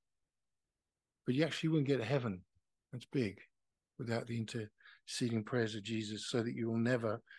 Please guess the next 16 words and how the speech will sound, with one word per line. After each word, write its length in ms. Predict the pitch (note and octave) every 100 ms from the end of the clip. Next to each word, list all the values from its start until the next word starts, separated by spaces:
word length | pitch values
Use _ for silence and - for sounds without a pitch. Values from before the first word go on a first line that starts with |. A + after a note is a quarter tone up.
| - -
ever 220 | A#2+ A2+
be 120 | G#2+
separated. 720 | G#2 - A#2 A2+ G#2+ G#2 G#2 - _ _ _ _ _ _ _ _ _ _ _ _ _ _ _ _ _ _ _ _ _ _ _ _ _ _ _ _ _ _ _ _ _ _ _ _ _ _ _ _ _ _
We'll 100 | -
finish 400 | - D#3+ C3+ -
with 120 | A#2+ A2
this. 300 | A2 - C#3+
Romans 440 | C3+ A#2+ A2+ A2+
eight 240 | A2 A2+ - _ _ _ _ _ _ _ _ _ _ _ _ _ -
puts 220 | G#2+ -
it 120 | -
for 260 | - A#2 G#2+
us 260 | - - A2+
exactly 520 | A2 A2+ G#2+ A#2 A2
that 160 | A2+
way. 320 | - G#2 G2+